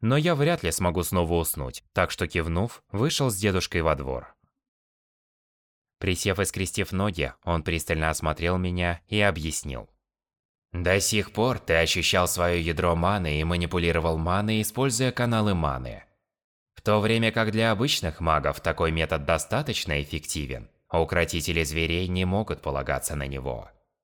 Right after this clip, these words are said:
Вместо этого мы делаем то, что называется ассимиляцией". Я сел рядом и вопрошающе посмотрел на него, подняв брови.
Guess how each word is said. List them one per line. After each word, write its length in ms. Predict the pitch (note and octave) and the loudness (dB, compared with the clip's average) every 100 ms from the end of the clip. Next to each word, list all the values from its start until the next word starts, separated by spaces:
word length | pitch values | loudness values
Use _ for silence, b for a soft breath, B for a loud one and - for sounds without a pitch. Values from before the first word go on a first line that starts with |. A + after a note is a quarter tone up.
| _ - | _ -8
Вместо 540 | E2+ E2+ F2 E2+ - | -4 0 2 2 2
этого 540 | F#2 G2 G2 D#2+ C#2+ C#2+ | 2 2 0 -2 0 2
мы 200 | F2+ G#2+ | 0 0
делаем 440 | A2 A2 G#2+ G#2 | 0 2 2 0
то, 240 | - A2+ | 0 -2
что 180 | A2+ - | -2 -2
называется 960 | A2+ G#2 G#2+ G#2 A#2 A#2 - - A2+ A2 - | -2 0 -2 0 0 0 -2 -2 -2 -2 -2
ассимиляцией". 1400 | B2+ B2 B2 A#2+ A#2+ A2+ C#2 - - - B1 A1+ - _ _ _ _ _ _ _ _ _ - | -2 -2 -2 -2 0 0 0 -2 -4 -4 -10 -14 -20 _ _ _ _ _ _ _ _ _ -8
Я 280 | G2 F2 F2 | 0 2 2
сел 220 | - F2+ | 4 4
рядом 380 | E2+ A2+ E2 D#2 | 4 2 2 0
и 40 | |
вопрошающе 840 | D#2+ D#2 E2 - F#2+ C3 D#3+ - | 2 2 2 2 2 2 2 -2
посмотрел 540 | D3+ D3 D3+ D#3 E3+ F2 | -2 -2 -2 -2 0 0
на 100 | C#2 | -2
него, 320 | C#2 C2+ C2+ | -4 -2 -2
подняв 460 | - E2+ E2 E2 E2 | 0 0 2 0 2
брови. 400 | E2+ C#2 A#1 | 2 0 -2